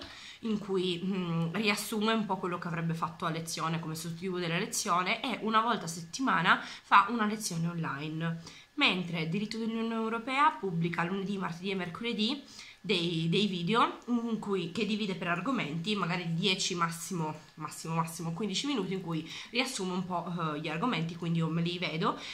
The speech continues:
e prendo, prendo appunti al computer, stessa cosa ovviamente per le slide di commerciale, mentre per storia del diritto moderno, mm, per ora non, non sta facendo molto,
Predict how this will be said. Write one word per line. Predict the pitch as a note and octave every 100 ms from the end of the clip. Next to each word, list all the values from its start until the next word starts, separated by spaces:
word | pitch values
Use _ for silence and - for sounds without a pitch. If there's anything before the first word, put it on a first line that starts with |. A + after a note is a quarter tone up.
| -
e | C4+ A3 -
prendo, | - F#3 F#3+ E3 D#3 D#3 E3 E3 - - -
prendo | - A#3 A#3+
appunti | - F#3 E3+
al | E3+
computer, | F#3 E3+ E3+ A3
stessa | G#3+ E3 E3
cosa | D#3+ E3+
ovviamente | E3 D#3+ E3
per | F3 E3
le |
slide | E3 E3 E3
di | E3
commerciale, | D#3+ D#3+ D#3+ - - E3 F3 - - - -
mentre | D#4 G#3 F#3+
per | F3 F3 F3+ F3
storia | - - A3+
del | G3+
diritto | F#3+ G#3 G#3 A3
moderno, | D4 G3 D#3+ G3+ G#3+ G#3+ G3+
mm, | F3+ F3 E3 E3+
per | E3 F3+
ora | F#3 F#3
non, | E3+ D#3+
non | D#3+ D#3+ F3
sta | F#3+ F3
facendo | E3+ F#3 A3
molto, | F#3 F3 F3+ G#3+ A3+